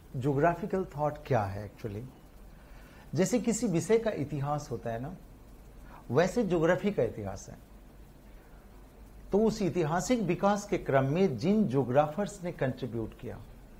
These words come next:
उन सभी को पढ़ना है। जिन विधाओं को विकसित किया, उन सभी को पढ़ना है।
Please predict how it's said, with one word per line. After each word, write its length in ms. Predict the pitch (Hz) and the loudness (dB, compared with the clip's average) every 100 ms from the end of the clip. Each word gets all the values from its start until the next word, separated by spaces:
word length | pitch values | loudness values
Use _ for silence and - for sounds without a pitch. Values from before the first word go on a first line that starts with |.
| - - - | -20 -20 0
उन 160 | 190 233 | 4 4
सभी 380 | 226 202 190 202 | 4 2 4 2
को 120 | 135 | 0
पढ़ना 340 | - 101 104 | -2 -6 -6
है। 180 | 104 104 - - - - - - - | -8 -10 -14 -18 -20 -20 -20 -20 -6
जिन 300 | 123 180 240 | 4 6 6
विधाओं 580 | 180 165 151 151 190 240 | 6 4 4 2 4 4
को 160 | 233 240 | 4 2
विकसित 420 | 165 165 185 185 | 4 4 0 -2
किया, 460 | - 123 120 127 - - - - - | 2 4 4 0 -8 -18 -20 -20 -2
उन 100 | 202 | 2
सभी 360 | 214 - 208 226 | 2 2 2 2
को 140 | 226 | 2
पढ़ना 320 | - 113 101 104 | -2 -2 -4 -8
है। 140 | 104 | -10